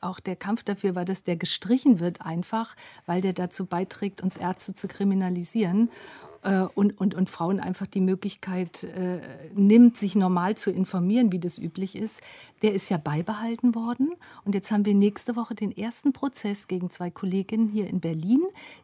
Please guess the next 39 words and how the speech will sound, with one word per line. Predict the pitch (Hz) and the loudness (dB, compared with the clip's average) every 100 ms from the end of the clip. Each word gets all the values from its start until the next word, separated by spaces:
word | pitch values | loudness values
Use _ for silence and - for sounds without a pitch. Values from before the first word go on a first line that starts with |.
| - | 2
die | 247 | 4
nach | 240 220 | 6 4
dem | - 208 | -2 -4
Paragraphen | 202 202 196 - 180 190 220 196 | -4 -8 -8 -8 -8 -2 -2 -2
weiterhin | 185 196 208 214 220 | -2 -4 -4 -4 -4
angezeigt | - 185 220 - 202 190 | -2 -2 -4 -6 -10 -10
und | 190 | -10
vor | 190 | -10
Gericht | 185 214 202 - | -4 -2 -2 -4
stehen. | - 170 | -4 -4
Und | 165 | -4
da | 160 | -8
kann | 156 196 | -8 -8
man | 208 202 | -6 -6
einfach | 190 - 190 | -8 -8 -12
erkennen, | - - - 175 202 277 - - - - _ | -14 -16 -6 2 4 4 2 -10 -20 -20 _
dass | 196 - | -8 -4
wir | 190 | -6
keine | - 185 220 220 | -4 -2 0 0
Rechtssicherheit | 180 - - 208 226 214 214 208 | -4 -8 -14 -12 -10 -8 -10 -10
haben | 214 214 | -6 -4
und | 196 | -4
dass | 190 | -4
die | - | -6
Reform | 185 180 - 196 220 | -6 -6 -4 -2 -2
keine | 196 190 190 | -2 -2 2
Lösung | 202 240 233 | 4 4 2
des | 175 175 | 0 -4
Problems | - 160 160 156 - | -10 -8 -6 -8 -10
gebracht | 156 - 156 - | -18 -18 -20 -18
hat. | 160 160 - - _ | -20 -20 -20 -20 _
Man | 185 | 2
muss | 196 220 | 4 4
sich | 247 | 0
noch | 226 214 | 0 0
mal | 202 | -2
vor | - - | -4 -6
Augen | 170 196 240 | -2 2 2
führen, | - 240 240 | 2 2 2